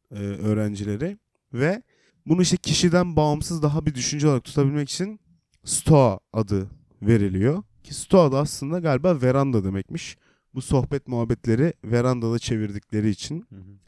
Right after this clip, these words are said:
Speaker 1: Tabii ki Stoa'nın ne olduğuna dair hiçbir şey vermeden Stoa'nın böyle etrafında dolaştığım bir konuşma yaptım.
Speaker 2: Tamam.
Speaker 1: Şimdi sana bırakıyorum.
Speaker 2: O zaman ben de, sen teorik bir açıklama yaptın, hani nedir, nereden çıkmış, onları söyledin. Ben de biraz daha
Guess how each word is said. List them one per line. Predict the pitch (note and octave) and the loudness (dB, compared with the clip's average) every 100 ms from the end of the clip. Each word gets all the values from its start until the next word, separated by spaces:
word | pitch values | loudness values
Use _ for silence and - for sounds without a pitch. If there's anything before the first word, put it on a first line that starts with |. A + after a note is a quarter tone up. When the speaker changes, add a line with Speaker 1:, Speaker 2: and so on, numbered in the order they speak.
| _ _ - | _ _ -8
Speaker 1:
Tabii | D#3+ | -6
ki | - | -4
Stoa'nın | - D#3+ D#3+ | 0 2 2
ne | D#3 | 0
olduğuna | D#3 C#3+ C#3+ D3 | 0 0 -4 -2
dair | C#3 C#3+ | 0 0
hiçbir | D3 - | -4 -2
şey | C3+ | 0
vermeden | C#3 D3 C#3+ A2+ C#3+ G#3+ G#3 | 2 2 2 0 0 -6 -14
Stoa'nın | - - C#3 B2 C3 | -12 -2 -2 -2 -2
böyle | B2+ B2+ C3+ | 2 2 0
etrafında | A#2+ A2+ A#2 A#2 A2+ A#2+ B2 A#2 | -6 -8 -2 -2 -2 -4 -2 0
dolaştığım | A2 G2 - - G2+ A2 | 2 0 -6 -8 -8 -6
bir | D#3+ A3+ _ _ _ _ _ - | -8 -8 _ _ _ _ _ -4
konuşma | C#3 C3 C3 | 0 0 0
yaptım. | B2 - - C#3 - _ - | -2 -2 -8 -10 -10 _ -14
Speaker 2:
Tamam. | D3+ A2+ A2 | -12 -12 -14
Speaker 1:
Şimdi | A2+ C#3 B2+ D3 | -10 -10 -10 -14
sana | - C#3+ B2 | -10 -6 -4
bırakıyorum. | G2+ F#2 - | -6 -6 -4
Speaker 2:
O | B2+ | 0
zaman | E3+ F3+ | 0 0
ben | F3+ F#3 | -2 -4
de, | F3+ A#3 F#3+ | -6 -8 -12
sen | - C#3+ D#3 | -4 -4 -2
teorik | - C#3+ C#3+ - | 2 4 4 0
bir | D3+ | -4
açıklama | C3 - C3+ C#3 | -4 -8 -8 -6
yaptın, | B2+ - A2+ | -6 -8 -10
hani | G#2+ G#2+ A2 | -10 -10 -8
nedir, | A#2 G2 G2+ | -8 -6 -10
nereden | G#2+ A2+ G2+ G2 F#2+ - | -8 -8 -6 -8 -10 -18
çıkmış, | - G#2+ - - _ _ | -20 -16 -16 -18 _ _
onları | A2+ A2 A2 | -10 -8 -8
söyledin. | G#2 G#2 F#2 D3+ B2+ | -6 -6 -6 -8 -6
Ben | D3 | -4
de | D3+ | -2
biraz | D3+ D3 A#2 | 0 -2 -2
daha | B2+ E3+ | -4 -6